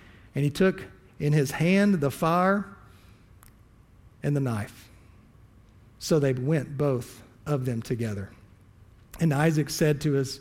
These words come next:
father Abraham, 'My father.' And he said, 'Here I am, my son.'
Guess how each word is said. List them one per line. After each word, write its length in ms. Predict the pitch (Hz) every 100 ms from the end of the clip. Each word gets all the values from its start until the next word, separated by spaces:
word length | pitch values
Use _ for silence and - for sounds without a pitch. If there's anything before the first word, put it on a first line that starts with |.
| - - -
father 440 | - 143 135 127 131
Abraham, 560 | 135 127 117 113 104 - - - - - - _ -
'My 100 | 135
father.' 460 | - 226 151 107 - - - - _ - - -
And 120 | 127
he 60 | 127
said, 380 | 123 143 131 127 - - - - - - - -
'Here 160 | - 151
I 100 | 143
am, 240 | 147 170
my 120 | 160 135
son.' 360 | - 139 165